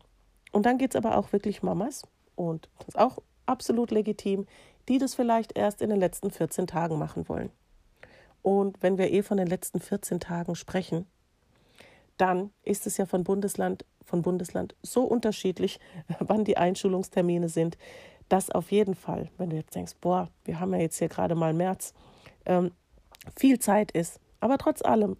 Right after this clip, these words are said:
wollte ich jetzt denjenigen, die jetzt auf jeden Fall schon früh dieses Thema angehen wollen, auf jeden Fall jetzt schon Impuls, ein paar Gedanken und eine spezielle Podcast-Folge zu diesem Thema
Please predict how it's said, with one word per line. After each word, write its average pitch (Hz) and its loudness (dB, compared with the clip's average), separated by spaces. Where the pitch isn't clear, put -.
wollte 240 2
ich - -2
jetzt - -6
denjenigen, 175 2
die 202 2
jetzt 220 4
auf - 0
jeden 277 0
Fall 240 0
schon 240 2
früh 202 2
dieses 165 -2
Thema 160 -2
angehen 151 -4
wollen, - -4
auf - -4
jeden 180 0
Fall 160 -2
jetzt 208 -2
schon 208 -2
Impuls, 214 0
ein 190 -6
paar 175 -12
Gedanken 214 -2
und - 2
eine 190 2
spezielle 208 4
Podcast-Folge 170 -2
zu - -6
diesem 156 -4
Thema 160 -2